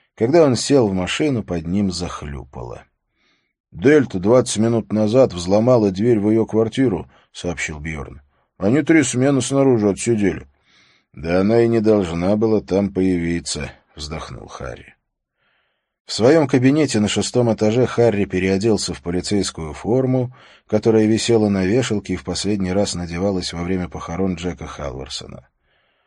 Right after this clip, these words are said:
Он вгляделся в свое отражение в оконном стекле.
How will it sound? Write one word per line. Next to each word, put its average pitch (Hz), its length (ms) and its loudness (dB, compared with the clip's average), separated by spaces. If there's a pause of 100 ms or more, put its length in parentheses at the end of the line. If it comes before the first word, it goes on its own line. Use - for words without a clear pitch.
(280)
Он 196 160 4
вгляделся 139 560 4
в - 40 -4
свое 120 240 4
отражение 107 600 2
в 87 40 0
оконном 92 440 -2
стекле. - 640 -12